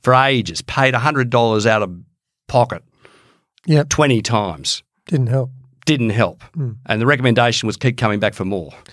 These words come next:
Speaker 2: Misdiagnosis, I would imagine, is up there.
Speaker 1: Wrong diagnosis.
Speaker 2: Wrong, yeah.
Speaker 1: Not just m-, missed the mark by a little way,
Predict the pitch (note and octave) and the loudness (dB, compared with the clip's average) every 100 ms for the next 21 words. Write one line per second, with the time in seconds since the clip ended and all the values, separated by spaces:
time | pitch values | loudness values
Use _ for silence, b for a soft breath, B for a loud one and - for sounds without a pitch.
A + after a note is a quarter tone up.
0 | B B F3+ E3 - E3+ D3 D3+ D#3 - | B B 2 2 4 2 2 2 2 0
1 | G3+ - D3 C#3 C3+ D#3+ E3 A3 _ _ | -4 -4 -4 -2 -4 -6 -10 -20 _ _
2 | - D3 D3 D#3 A3 A#3 _ _ _ _ | -8 -4 -4 -4 -10 -12 _ _ _ _
3 | _ A#2+ C#3 D3+ D#3 C#3+ C3 A2+ G#2 F2+ | _ -2 2 4 2 4 2 2 0 0
4 | - E2+ - - D#3 D#3 C#3 - - _ | -2 -4 -6 0 2 2 0 -2 -12 _
5 | _ _ _ _ _ _ _ - D3 E3 | _ _ _ _ _ _ _ -8 -2 0
6 | D#3 B2+ A#2+ A#2 - C3 B2+ B2 A2 A2+ | 0 -2 -2 -6 -8 0 0 0 2 2
7 | A2+ - G2+ G#2 B2 G2 F2 F2+ | 2 0 0 2 0 0 -4 -6